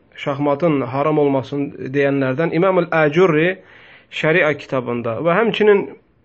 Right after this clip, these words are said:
e, onların dediklərini deyir, yəni haram olmaq rəyindədir. Şeyx Fovzan, Şeyx İbn Baz, Şeyx İbn Ütheymin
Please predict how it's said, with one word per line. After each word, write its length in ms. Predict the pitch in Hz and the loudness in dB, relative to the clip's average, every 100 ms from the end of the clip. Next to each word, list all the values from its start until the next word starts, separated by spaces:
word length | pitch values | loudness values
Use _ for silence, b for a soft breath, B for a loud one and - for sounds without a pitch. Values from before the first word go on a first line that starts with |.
| - | -16
e, 80 | 135 135 135 | -12 -10 -6
onların 420 | 160 170 175 202 190 | 0 4 4 4 4
dediklərini 580 | 170 147 170 151 156 160 | 2 0 0 0 2 2
deyir, 320 | 143 156 175 - _ b b b b b - | 2 0 -2 -10 _ b b b b b -4
yəni 300 | 147 147 139 120 | -2 0 -2 -2
haram 280 | 147 180 175 | 2 2 4
olmaq 380 | 165 147 156 139 143 | 2 2 0 -2 -2
rəyindədir. 600 | 151 151 143 135 143 175 | 2 2 2 0 0 -2
Şeyx 280 | 151 - 151 | -2 -2 -2
Fovzan, 520 | - 139 127 135 147 | 0 0 0 0 0
Şeyx 220 | 131 143 135 | 0 -4 -6
İbn 300 | 135 131 127 | -2 -2 0
Baz, 200 | 143 135 | 0 0
Şeyx 240 | - 135 - | -4 -6 -8
İbn 320 | - 147 143 | -6 -2 -2
Ütheymin 540 | 139 139 143 143 151 | -2 0 2 2 2